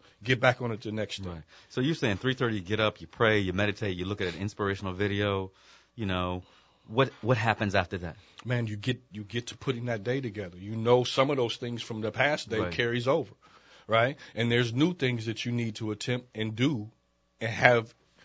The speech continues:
Speaker 1: ready for times to come, not last minute, right?
Speaker 2: Not
Speaker 1: And so,
Speaker 2: last minute.
Speaker 1: and so then you have to know from there,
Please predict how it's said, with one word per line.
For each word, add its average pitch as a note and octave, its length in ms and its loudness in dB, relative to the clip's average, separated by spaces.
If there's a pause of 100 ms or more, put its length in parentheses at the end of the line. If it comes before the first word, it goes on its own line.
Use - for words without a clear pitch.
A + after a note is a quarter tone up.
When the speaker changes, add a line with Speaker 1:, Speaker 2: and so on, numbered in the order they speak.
(120)
Speaker 1:
ready B2 400 4
for A#2 460 -4 (160)
times B2 720 -4 (180)
to A#2+ 100 -4
come, C3+ 380 -2 (300)
not A#2 420 4
last A#2 460 6
minute, A2 340 -2 (1000)
right? A2+ 360 0 (360)
Speaker 2:
Not F#2+ 160 0
Speaker 1:
And C3 80 4
so, C3+ 120 2
Speaker 2:
last A2+ 160 0
minute. - 100 -6
Speaker 1:
and C3 80 0
so C3 140 0
then C#3+ 500 0 (240)
you C3+ 180 -4
have B2 280 2
to B2 80 -8
know B2 540 0
from G#2 360 -4
there, A2+ 500 -2